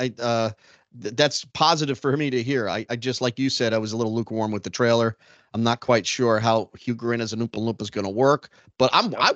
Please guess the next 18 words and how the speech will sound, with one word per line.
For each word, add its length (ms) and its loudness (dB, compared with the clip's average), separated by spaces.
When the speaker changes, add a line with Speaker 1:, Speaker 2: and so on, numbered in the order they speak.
Speaker 1:
look, 240 0
I 100 2
want, 300 -2
I 80 2
don't 140 0
want 160 0
any 120 -2
movies 300 -8
to 80 -20
fail. 420 -8
Um, 400 -8
you 100 -8
know, 80 -10
I 100 -2
want 300 -6
these, 300 -10
I 100 -2
want 320 -4